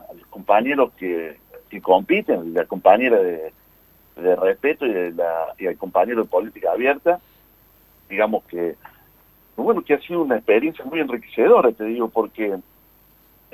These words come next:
sirve para... Eh, reflexionar y repensar sobre algunas cosas que hay que hacer de otra manera, y,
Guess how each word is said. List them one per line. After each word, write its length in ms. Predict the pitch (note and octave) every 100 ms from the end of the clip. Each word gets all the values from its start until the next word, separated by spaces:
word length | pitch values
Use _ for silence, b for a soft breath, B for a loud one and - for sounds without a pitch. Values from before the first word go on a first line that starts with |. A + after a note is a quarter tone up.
| - -
sirve 320 | D#3 E3+ E3+
para... 520 | - G#2 G2 F#2 F2 _ _ _ _ _ F#2+
Eh, 520 | F2+ F2+ E2+ E2 - -
reflexionar 720 | G2+ - F2+ G2+ A2+ D#3+ D#3
y 80 | B2+
repensar 560 | G2 - F#2+ G2 D3
sobre 220 | - G2
algunas 280 | F#2+ C3 A#2
cosas 280 | C3 C3+ A2
que 80 | A#2
hay 80 | A2+
que 100 | F2+
hacer 260 | F#2+ B2 G#2+ - _ _ - _ _ _ -
de 140 | A#2
otra 180 | A2+ G#2+
manera, 440 | F#2 A2 E3+ G3
y, 240 | C#3 A2+